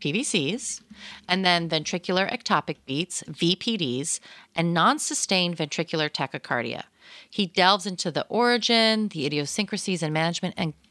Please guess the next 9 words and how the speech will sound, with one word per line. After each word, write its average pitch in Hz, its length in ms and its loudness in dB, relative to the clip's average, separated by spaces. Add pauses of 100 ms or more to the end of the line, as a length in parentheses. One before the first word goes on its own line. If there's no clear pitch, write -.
(560)
gosh 165 680 0 (220)
darn 180 300 2
it, 208 120 0
he 156 120 -4
does 165 260 0
it 170 80 -2
in 139 120 -4
twenty-three 165 540 -2
minutes, 170 320 -4